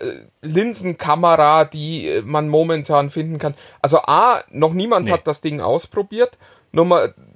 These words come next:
Speaker 1: zwei, das ist nur deswegen die beste Ein-Linsenkamera, weil es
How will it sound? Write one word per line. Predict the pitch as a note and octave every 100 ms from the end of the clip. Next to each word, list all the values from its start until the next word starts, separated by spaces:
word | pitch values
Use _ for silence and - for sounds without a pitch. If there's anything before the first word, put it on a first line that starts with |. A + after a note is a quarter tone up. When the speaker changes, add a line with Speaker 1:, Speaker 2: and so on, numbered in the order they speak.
| _
Speaker 1:
zwei, | - B2 B2 G3+ A3 _ -
das | - D#3+
ist | - A3+
nur | G3 F#3+
deswegen | F#3 A3+ A3 G3+
die | F3+
beste | E3+ F#3 - - -
Ein-Linsenkamera, | C3+ G3 F3+ G3 G#3 F3 F#3+ F3 F3+ D#3+ D#3
weil | E3
es | -